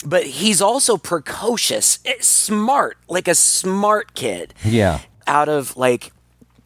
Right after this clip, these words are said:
Speaker 1: the seat pocket in front of him, he pulls up, like, one of the safety manuals or something, which shows a diagram of the plane and shows the cargo hold. And he says to his mom, "Look, we should sneak down here and hide down there."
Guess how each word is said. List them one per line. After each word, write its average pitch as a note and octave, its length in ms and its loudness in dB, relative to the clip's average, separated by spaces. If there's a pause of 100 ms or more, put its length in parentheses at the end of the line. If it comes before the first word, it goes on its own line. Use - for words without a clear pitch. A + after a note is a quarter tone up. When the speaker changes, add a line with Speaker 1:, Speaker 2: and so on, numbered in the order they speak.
Speaker 1:
the B2+ 160 -2
seat F#3 280 0
pocket D3+ 380 0
in B2+ 80 -8
front C#3+ 240 0
of C3+ 80 -2
him, A#2 200 -2 (440)
he - 180 -4
pulls F#3 280 -6
up, E3+ 140 0
like, D#3+ 180 0
one D#3 100 0
of C#3 60 -2
the B2+ 120 -2
safety D#3 440 0
manuals F3+ 580 0
or F3+ 80 -4
something, F3+ 460 -2
which D3 160 -4
shows D#3 440 -2
a D3 60 -2
diagram C3+ 580 0
of B2+ 140 -6
the A#2+ 80 -12
plane D#3+ 520 -2 (500)
and C3+ 200 0
shows G3 520 0
the D3 120 0
cargo F3+ 600 -4
hold. C3 520 -4
And D3+ 140 0
he D#3+ 60 0
says F#3+ 280 -2
to F#3 120 -6
his E3 120 -4
mom, F3 300 0
"Look, F3 240 -6
we D#3+ 160 -6
should G3+ 240 -2
sneak G3 480 0
down D#3+ 300 2
here D#3 360 -2
and A2+ 120 -6
hide B2+ 560 0
down A#2 260 -4
there." G2+ 280 -8